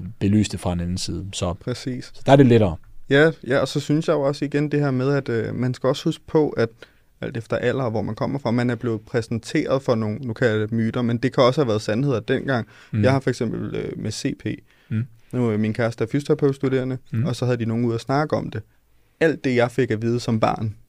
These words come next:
Speaker 2: omkring hvad man skulle være opmærksom på, det er jo fuldstændig manet til jorden.
Speaker 1: Ja.
Speaker 2: Men der er jo ikke kommet nogen og banket på min dør, og så sagt, "Hov, forresten, vi sagde alt det her
Speaker 1: Nej,
Speaker 2: til dig, øh,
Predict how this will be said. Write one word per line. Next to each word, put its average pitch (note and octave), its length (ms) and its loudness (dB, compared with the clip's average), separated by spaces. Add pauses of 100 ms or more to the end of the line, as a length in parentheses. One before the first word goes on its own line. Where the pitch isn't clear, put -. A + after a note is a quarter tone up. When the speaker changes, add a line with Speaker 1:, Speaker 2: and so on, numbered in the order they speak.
(320)
Speaker 2:
omkring A#2 320 0
hvad A2+ 120 2
man A2+ 180 0
skulle - 180 -4
være G#2 100 2
opmærksom G#2+ 460 -2
på, A2 160 2 (100)
det - 20 -6
er A#2 80 4
jo B2 60 4
fuldstændig C3+ 720 0
manet G#2+ 300 0
til A#2 160 -2
jorden. - 380 -2
Speaker 1:
Ja. F#2+ 120 0 (180)
Speaker 2:
Men C#3 200 6
der C3+ 60 8
er A2 40 10
jo A#2 40 10
ikke D#3 120 8
kommet D#3 340 4
nogen C3+ 220 4
og C3+ 60 2
banket A2+ 300 2
på B2 80 -2
min B2+ 220 2
dør, A2+ 120 0
og A2+ 100 -2
så B2+ 100 -2
sagt, A#2+ 240 0
"Hov, C#3+ 120 4
forresten, C3+ 340 0
vi C3+ 40 0
sagde C3+ 280 2
alt A#2+ 140 0
det C3 80 2
her G#2 80 2
Speaker 1:
Nej, G#2 80 0
Speaker 2:
til A#2 140 2
dig, C3 140 4 (100)
øh, A#2+ 100 2